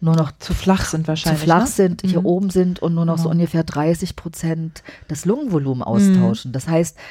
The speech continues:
Speaker 1: der Rest bleibt Dreck in der, in,
Speaker 2: Mhm.
Speaker 1: in der Lunge. Das heißt, da fehlt Sauerstoff. Und Sauerstoff ist aber so wichtig für die Zellen, für die Zellgesundheit, ne? Und hier können wir das schon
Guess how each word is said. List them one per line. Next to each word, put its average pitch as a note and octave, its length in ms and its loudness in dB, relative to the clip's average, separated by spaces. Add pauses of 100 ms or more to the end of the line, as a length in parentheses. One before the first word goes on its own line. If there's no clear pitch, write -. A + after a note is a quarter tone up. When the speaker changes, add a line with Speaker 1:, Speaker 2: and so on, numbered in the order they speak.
(260)
Speaker 1:
der D#3+ 160 4
Rest - 340 0 (120)
bleibt D#3 300 -4
Dreck - 280 -2
in D3+ 100 -2
der, C3+ 240 -2
in, F#3+ 240 2
Speaker 2:
Mhm. F3 60 -2
Speaker 1:
in E3 100 -4
der C#3 140 0
Lunge. C3 280 -2
Das C3+ 180 -6
heißt, D#3 260 -2 (220)
da D#3 100 0
fehlt D#3+ 280 0
Sauerstoff. D#3+ 720 -2
Und C#3+ 140 -8
Sauerstoff F3 420 0
ist E3+ 140 -2
aber E3 160 0
so F3 180 0
wichtig F3+ 380 -4
für F3 100 -2
die E3+ 140 -8
Zellen, F3+ 520 0 (280)
für - 80 -10
die F3 120 -8
Zellgesundheit, C3+ 1000 0
ne? G3 180 -2 (500)
Und D#3+ 120 -2
hier A#3+ 160 2
können A3+ 220 0
wir G#3 100 2
das G3 260 -2
schon G3 300 0